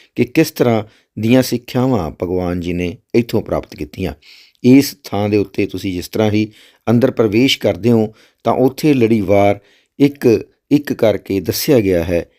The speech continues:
ਕਿ ਕਿਸ-ਕਿਸ ਐਜੂਕੇਸ਼ਨ ਦੇ ਮਹਾਰਤ ਹਾਸਲ ਕੀਤੀ ਭਗਵਾਨ ਸ਼੍ਰੀ ਕ੍ਰਿਸ਼ਨ ਨੇ। ਬੜੀ ਹੀ ਖੂਬਸੂਰਤ ਚਿੱਤਰਕਾਰੀ,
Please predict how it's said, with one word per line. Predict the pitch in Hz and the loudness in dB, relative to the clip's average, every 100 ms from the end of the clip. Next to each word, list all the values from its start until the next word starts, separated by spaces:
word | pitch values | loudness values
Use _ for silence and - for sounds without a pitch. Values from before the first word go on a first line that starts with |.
| _ | _
ਕਿ | 117 | -4
ਕਿਸ-ਕਿਸ | 113 143 139 - 123 110 - | 0 0 0 0 0 0 -2
ਐਜੂਕੇਸ਼ਨ | 104 101 101 101 95 113 92 | -2 -2 -2 -2 -2 -4 -2
ਦੇ | 92 82 _ _ _ | -2 -4 _ _ _
ਮਹਾਰਤ | 104 92 104 123 131 104 | -6 -2 2 2 0 -4
ਹਾਸਲ | 92 - 85 | -4 -4 -12
ਕੀਤੀ | - - 107 87 - _ _ 113 | -14 -12 -10 -10 -12 _ _ 0
ਭਗਵਾਨ | 107 92 85 | 2 2 -2
ਸ਼੍ਰੀ | - 87 | -6 -8
ਕ੍ਰਿਸ਼ਨ | 76 95 - 71 | -6 -4 -4 -6
ਨੇ। | 67 - - - _ 101 | -12 -16 -20 -20 _ 0
ਬੜੀ | 117 | 4
ਹੀ | 127 | 4
ਖੂਬਸੂਰਤ | 123 - 127 - 135 131 | 0 -2 -4 0 -2 -2
ਚਿੱਤਰਕਾਰੀ, | - 123 - 117 110 123 123 | -4 -6 -2 -4 2 2 2